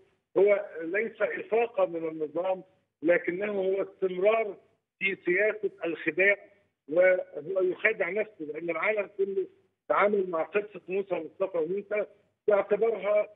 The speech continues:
قصة هزلية مضحكة. هو مسار سخرية مصر والعالم كله منذ الإعلان عن ترشحه، وهو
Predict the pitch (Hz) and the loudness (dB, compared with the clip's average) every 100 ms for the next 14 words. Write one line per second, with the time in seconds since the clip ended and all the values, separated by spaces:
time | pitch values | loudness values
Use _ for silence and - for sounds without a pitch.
0 | - 214 220 196 175 170 143 175 208 185 | -4 -4 0 0 0 -2 -4 -4 -2 -2
1 | 180 160 - 226 220 - _ _ _ _ | -6 -10 -2 -2 -2 -12 _ _ _ _
2 | _ - 165 170 170 151 165 190 190 175 | _ -6 2 4 4 0 -2 -2 -2 -4
3 | - 220 202 - - - 202 196 - 190 | 0 0 -2 -8 -10 -4 -2 -2 -2 -2
4 | 208 - 175 165 165 196 185 185 - 190 | -2 -6 -8 -4 -2 -2 -2 -4 -6 -4
5 | 190 180 - _ _ 160 202 196 180 190 | -2 -4 -6 _ _ 0 0 2 0 0
6 | 160 165 151 180 185 160 180 170 156 151 | -4 -2 0 0 0 -2 -6 -2 -2 -2
7 | - - 180 - _ _ _ - 156 202 | -6 -8 -8 -10 _ _ _ 0 4 6
8 | 202 196 | 4 2